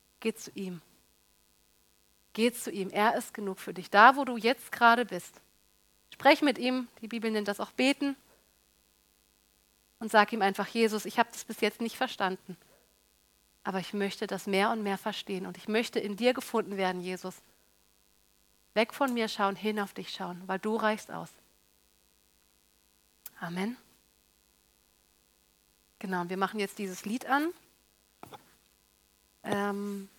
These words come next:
und ich hoffe, bei mir zu Hause war keine Werbung zwischengeschaltet. Falls eine Werbung zwischengeschaltet ist hier,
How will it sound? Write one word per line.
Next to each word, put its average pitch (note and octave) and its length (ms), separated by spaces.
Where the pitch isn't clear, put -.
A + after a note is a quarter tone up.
und A3 160
ich - 180
hoffe, E4 380
bei G3+ 140
mir G#3+ 140
zu G#3+ 140
Hause G#3 260
war F#3 100
keine A#3 380
Werbung A#3 320
zwischengeschaltet. A#3+ 760
Falls A#3 280
eine G#3 240
Werbung G#3 280
zwischengeschaltet G3+ 720
ist - 180
hier, B3+ 340